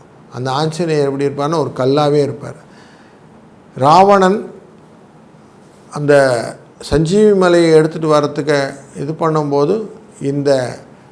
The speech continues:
ஆஞ்சநேயரை பிடிச்சி இழுத்தணும்னு சனிக்கிட்ட சொல்ல,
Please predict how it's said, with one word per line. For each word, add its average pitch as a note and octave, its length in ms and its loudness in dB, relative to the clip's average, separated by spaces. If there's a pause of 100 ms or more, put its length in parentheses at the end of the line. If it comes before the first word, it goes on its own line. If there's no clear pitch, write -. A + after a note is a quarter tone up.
(640)
ஆஞ்சநேயரை F3+ 580 0
பிடிச்சி D#3+ 300 -6
இழுத்தணும்னு E3 640 -2
சனிக்கிட்ட D3+ 360 -2
சொல்ல, C#3 420 -4